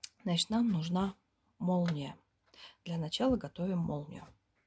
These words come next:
Вот я приготовила молнию. Так, она у меня, вот видите,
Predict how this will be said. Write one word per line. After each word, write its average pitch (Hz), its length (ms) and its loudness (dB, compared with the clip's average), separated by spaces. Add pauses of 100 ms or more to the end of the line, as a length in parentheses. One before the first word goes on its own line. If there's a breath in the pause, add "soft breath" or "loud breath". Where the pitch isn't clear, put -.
(600)
Вот 196 140 -6
я 180 80 0
приготовила 175 760 0 (120)
молнию. 170 600 2 (2750 loud breath)
Так, 180 340 -6
она 208 260 0
у 208 40 2
меня, 190 360 -4
вот 185 240 -8
видите, 220 500 -4